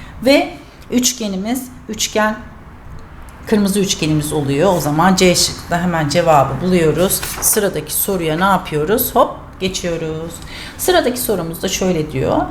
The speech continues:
Yandaki olayları oluş sırasına göre hangisi en sonda yer alır çocuklar? Bakın en sonda yer alır.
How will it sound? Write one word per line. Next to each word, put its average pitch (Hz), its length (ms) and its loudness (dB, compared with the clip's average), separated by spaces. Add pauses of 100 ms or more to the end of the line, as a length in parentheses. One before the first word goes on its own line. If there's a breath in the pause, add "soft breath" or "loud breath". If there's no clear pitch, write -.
(260 loud breath)
Yandaki 226 520 2
olayları 175 520 0
oluş 175 200 -4
sırasına 175 440 -6
göre 170 420 0 (220 loud breath)
hangisi 339 680 4 (160)
en 240 200 4
sonda 165 440 -4
yer 156 180 -2
alır 143 220 -4
çocuklar? 135 560 -8
Bakın 139 280 -8
en 175 200 4
sonda 151 400 -4
yer 139 160 -2
alır. 127 360 -6